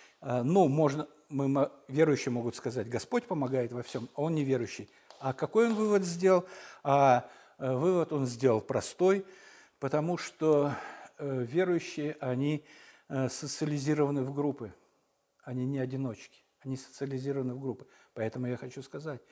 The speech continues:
мы помощь друг другу, мы опора, по крайней мере, должны быть опорой и помощью друг друга. Церковь призвана быть терапевтическим сообществом, терапевтическим сообществом.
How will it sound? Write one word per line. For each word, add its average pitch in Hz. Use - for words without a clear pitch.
мы 160
помощь 175
друг 185
другу, 127
мы 123
опора, 139
по -
крайней 135
мере, 139
должны 151
быть 139
опорой 156
и -
помощью 127
друг 127
друга. 117
Церковь 170
призвана 127
быть 131
терапевтическим 135
сообществом, -
терапевтическим 120
сообществом. 120